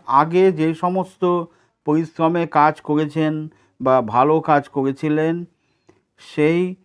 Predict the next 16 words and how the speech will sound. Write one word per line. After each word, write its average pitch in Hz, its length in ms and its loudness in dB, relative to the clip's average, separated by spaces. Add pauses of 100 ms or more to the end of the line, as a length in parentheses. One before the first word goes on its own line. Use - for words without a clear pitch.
(220)
শুভকর্মের 160 920 0
ফল, 127 600 0 (840)
পৈতৃক 165 680 0
সম্পত্তি, 151 1000 -4 (720)
নতুন 165 560 0
আয়ের 156 460 0 (160)
পথ 151 500 0 (120)
খুলতে 143 400 0
পারে 120 400 -2 (320)
আপনাদের 120 560 -6
এই 131 160 -6
সময়ে। 95 520 -10 (2000)
পরিবারের 180 680 4 (420)
মুখ 165 540 -2
উজ্জ্বল 156 500 -2
হবে 131 440 0